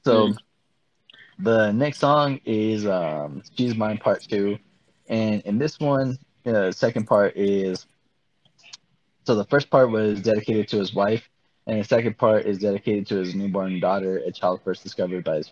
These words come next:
Speaker 1: friends through these tracks. Cole delves into the responsibilities of fatherhood, and he describes the scene of hovering over his daughter and looking into her bright eyes as he finds himself overcome by a strange feeling called hope.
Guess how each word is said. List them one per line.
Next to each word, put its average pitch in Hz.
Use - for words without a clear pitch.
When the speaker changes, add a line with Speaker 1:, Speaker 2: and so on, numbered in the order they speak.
Speaker 1:
friends 101
through 90
these 82
tracks. -
Cole 120
delves 110
into 107
the 104
responsibilities 95
of 92
fatherhood, 98
and 90
he 110
describes 95
the 92
scene 95
of 90
hovering 113
over 107
his 98
daughter 98
and 92
looking 98
into 92
her 90
bright 92
eyes 87
as 90
he 90
finds 90
himself 90
overcome 87
by 82
a 78
strange 92
feeling 87
called 76
hope. 82